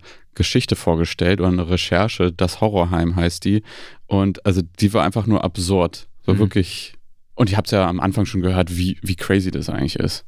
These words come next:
Speaker 2: Das war nämlich ein Ausschnitt aus dem Feature, was die dann gemacht haben.
Speaker 1: Genau, da ist auch noch ein Film draus entstanden. Und was uns da jetzt aber besonders dran interessiert hat, war nämlich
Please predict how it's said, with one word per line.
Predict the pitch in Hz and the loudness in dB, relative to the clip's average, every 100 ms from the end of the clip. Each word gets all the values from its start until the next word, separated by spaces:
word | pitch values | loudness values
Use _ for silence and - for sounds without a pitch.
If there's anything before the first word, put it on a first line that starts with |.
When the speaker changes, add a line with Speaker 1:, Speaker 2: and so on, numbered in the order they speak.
| - | -6
Speaker 2:
Das | 104 101 | -2 2
war | 113 | 2
nämlich | 113 110 | 2 2
ein | |
Ausschnitt | 117 127 135 120 | 2 2 2 0
aus | - 123 | 0 -2
dem | - 110 | 0 0
Feature, | 107 131 127 - 101 | 0 -2 -2 0 2
was | 95 | 0
die | - | -2
dann | 95 98 | 0 0
gemacht | 92 92 - - | 2 0 0 0
haben. | 107 110 123 - _ - | 0 0 -4 -10 _ -2
Speaker 1:
Genau, | 98 82 | 0 2
da | 87 | 2
ist | - | 0
auch | |
noch | 87 | 0
ein | 87 | 0
Film | 85 117 135 | 2 0 2
draus | 120 110 | 0 -2
entstanden. | 110 - 101 98 104 110 107 - - | -2 -2 0 0 2 0 -2 -10 -4
Und | 101 95 | 0 2
was | 104 - | 0 0
uns | 117 165 | 0 2
da | - 104 | 2 0
jetzt | 92 | 0
aber | 92 92 | 0 0
besonders | 90 98 156 139 | 2 2 2 0
dran | 90 87 | 0 0
interessiert | 87 92 - 104 | 0 -2 0 2
hat, | 95 | 2
war | 95 | 2
nämlich | 90 87 | 2 0